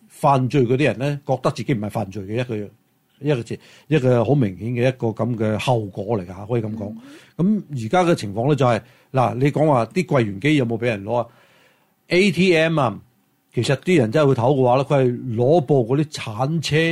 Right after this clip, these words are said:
Speaker 1: 鏟咗成部機走咗啊！
Speaker 2: <laughs> 咁得意。
Speaker 1: 即係一樣有啊，係啊，所以呢，
Speaker 2: 嗯哼。
Speaker 1: 呢種，呢種情況呢，係一啲都唔奇怪，我覺得。
Speaker 2: 嗯。
Speaker 1: 即係，但係，呃，你啱先講緊二十五到三，廿五歲，三，廿三到廿五歲呢，其實已經唔係年輕㗎啦，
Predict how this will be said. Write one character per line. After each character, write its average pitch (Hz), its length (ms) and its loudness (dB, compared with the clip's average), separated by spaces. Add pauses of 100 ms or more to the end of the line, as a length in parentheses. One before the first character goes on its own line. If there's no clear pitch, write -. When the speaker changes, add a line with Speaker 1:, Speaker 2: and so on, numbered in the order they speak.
(100)
Speaker 1:
鏟 139 540 -4
咗 147 160 2
成 98 240 -6
部 120 180 -2
機 143 140 -2
走 110 200 -4
咗 110 160 -6
啊！ 104 160 -4 (380)
Speaker 2:
<laughs> - 60 -
咁 214 240 0
得 185 160 2
意。 160 40 2
Speaker 1:
即 160 80 2
係 185 100 2
一 170 120 -2
樣 131 160 2
有 127 180 4
啊， 127 160 4
係 127 60 4
啊， 135 140 2
所 160 200 0
以 170 80 4
呢， 165 100 4
Speaker 2:
嗯 185 40 4
哼。 175 60 0
Speaker 1:
呢 196 140 0
種， 160 240 -4 (100)
呢 185 80 2
種 170 120 2
情 110 140 -6
況 127 180 -2
呢， 160 160 2 (360)
係 127 100 0
一 127 100 2
啲 165 300 -2
都 175 80 0
唔 107 140 -4
奇 95 180 -12
怪， 107 280 -8
我 110 220 -14
覺 120 60 -6
得。 127 100 -10 (220)
Speaker 2:
嗯。 220 240 -18
Speaker 1:
即 165 80 0
係， 151 200 2 (100)
但 143 160 2
係， 135 320 2
呃， 120 280 0
你 113 60 -8
啱 151 180 2
先 160 100 2
講 131 160 0
緊 135 60 -2
二 139 320 -2 (140)
十 127 100 -6
五 123 120 -4
到 127 120 2
三， 143 420 0
廿 117 340 0
五 - 20 -2
歲， 123 280 0
三， 139 460 0
廿 127 160 2
三 147 160 2
到 135 120 2
廿 110 200 0
五 117 40 -4
歲 117 120 -2
呢， 139 140 -2 (320)
其 135 80 0
實 131 40 2
已 135 120 -2
經 196 100 2
唔 135 80 0
係 120 120 -2
年 123 340 -2
輕 127 60 -4
㗎 - 20 0
啦， 107 160 -4